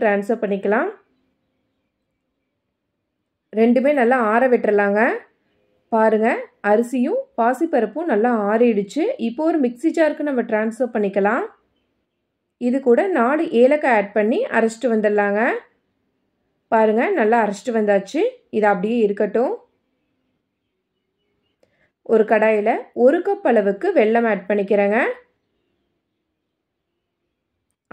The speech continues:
அதே கப்ல ஒரு அரை கப் அளவுக்கு தண்ணி ஆட் பண்ணிக்கலாங்க. வெல்லம் நல்லா கரையட்டுங்க. நல்லா மிக்ஸ் பண்ணிக்கலாம்.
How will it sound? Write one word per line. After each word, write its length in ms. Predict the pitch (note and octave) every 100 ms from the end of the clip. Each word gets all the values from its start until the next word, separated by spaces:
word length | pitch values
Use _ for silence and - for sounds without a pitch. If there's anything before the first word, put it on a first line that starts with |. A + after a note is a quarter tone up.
| G3+
அதே 200 | G#3 A#3+ B3
கப்ல 320 | G3+ - A3+ F4+ C#5+ - _ _ _ _ _ -
ஒரு 120 | G3+ G#3+ A3
அரை 140 | B3+ G4
கப் 220 | F#4+ F#4 D4+
அளவுக்கு 400 | A3+ G3 G3 G#4 C5 -
தண்ணி 260 | A#3 A3+ B3 A#3+
ஆட் 180 | G3+ G#3+
பண்ணிக்கலாங்க. 540 | G3+ G3 G3+ G3 G#3+ E4 C5+ - _ _ _ _ _ _ _ _ _ _ _ _ _ _ _ _ _ _ _ _ _ _ _ _ _ _ _ _ _ _ _ _ _ _ _ _ - A3
வெல்லம் 300 | G#3 A#3 A#3
நல்லா 180 | G3+ G#3+ G#3+
கரையட்டுங்க. 580 | G3+ G#3 G#3 A3+ G3+ A3 G4+ C#5 _ _ _ _ _ _ _ _ _ _ _ _ _ -
நல்லா 200 | G3 G3+ G3 G3+ -
மிக்ஸ் 240 | G3+ G3 -
பண்ணிக்கலாம். 480 | G#3 G3 G3 G#3